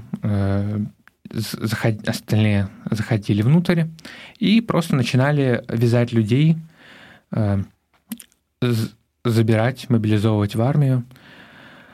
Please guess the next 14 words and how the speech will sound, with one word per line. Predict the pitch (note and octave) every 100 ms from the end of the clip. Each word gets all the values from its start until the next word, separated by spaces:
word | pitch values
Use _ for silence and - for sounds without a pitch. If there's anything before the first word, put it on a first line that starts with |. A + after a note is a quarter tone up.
| - - - _ -
Мой | C#3 C#3+
отец | B2 - C3+ B2
смог, | - C#3 C3 B2 - - -
э, | A2 G#2+ G#2 G#2 G2 - _
по | -
сути, | A#2+ - -
по | C3
сути, | - B2+ A#2+
выжить | G#2+ B2+ D#3 D#3+ - - - - _ _ _ _ _ _ _ _ - - - - A#2
только | A#2+ A2+ A2+
потому, | A#2 A2+ A2+ A2+
что | - - G#2+ G#2 G#2 - _ _ _ _ _ -
отрастил | A2 A2+ - A#2+
бороду, | G#2 C#3 F3 E3 C#3+ C#3 B2+